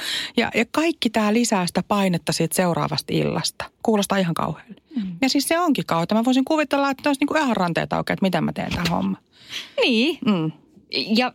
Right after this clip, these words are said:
Speaker 2: just tämä väsymys laskettuna
Speaker 1: Se väsymys
Speaker 2: siihen, niin
Speaker 1: laskettuna siihen, niin kuin, ja se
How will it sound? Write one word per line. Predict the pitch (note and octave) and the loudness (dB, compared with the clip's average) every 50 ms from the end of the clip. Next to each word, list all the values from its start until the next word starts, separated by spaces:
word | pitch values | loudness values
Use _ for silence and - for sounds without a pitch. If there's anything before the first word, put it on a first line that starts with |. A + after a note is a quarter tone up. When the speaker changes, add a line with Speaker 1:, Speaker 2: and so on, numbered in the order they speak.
| _ _ - | _ _ -2
Speaker 2:
just | B3 C#4 D4+ C4+ - - - | 0 0 0 0 -2 -2 -2
tämä | A3 G3 F#3 F3+ | 0 0 0 2
väsymys | F3+ G3+ G#3+ F#3+ - F3 D#3 C#3+ B2+ - - | 2 0 0 0 0 0 0 0 0 0 0
laskettuna | D3+ - - - - - E3+ - - - - A3+ G#3+ | 0 0 -2 -2 -2 -4 -4 -2 -2 0 0 0 2
Speaker 1:
Se | F#3 G#3 | 2 2
väsymys | G3+ G3 F3 | 0 0 0
Speaker 2:
siihen, | F3+ G3 F3+ F#3 G3 | 0 0 2 2 2
niin | G3 G#3+ | 2 2
Speaker 1:
laskettuna | G#3+ G#3 G3+ - - - F3+ - - F#3+ F#3+ F#3 F3+ | 2 0 0 -2 -4 -6 -4 -2 0 0 2 2 0
siihen, | - - - - F3 D#3 F3 - - | 0 0 0 0 0 0 0 0 0
niin | F3+ - - | 0 0 0
kuin, | - F#3 | 0 0
ja | F#3 F3+ | 0 0
se | - F#3+ F#3 | 0 0 -2